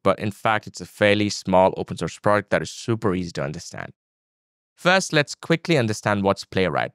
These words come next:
Playwright is an end-to-end testing library that allows you to test your app like a user would test your app by running it on a browser.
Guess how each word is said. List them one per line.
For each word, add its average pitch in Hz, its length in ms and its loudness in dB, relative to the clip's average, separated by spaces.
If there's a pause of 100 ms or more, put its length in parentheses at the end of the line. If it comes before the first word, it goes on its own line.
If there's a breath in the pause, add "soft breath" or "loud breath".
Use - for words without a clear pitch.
Playwright 185 440 4
is 120 120 0
an 113 80 2
end-to-end 117 460 2
testing 110 340 -2
library 92 560 0
that - 180 2
allows 107 380 4
you 104 120 -2
to 90 60 -10
test - 280 -4
your - 120 -6
app 76 300 -4 (160)
like 131 340 2 (120)
a 131 80 6
user 135 400 6
would 101 160 2
test - 240 -2
your 87 120 -2
app - 380 -8
by 101 380 2
running 123 320 4
it 131 240 4
on 98 100 0
a 87 40 -2
browser. 73 440 -4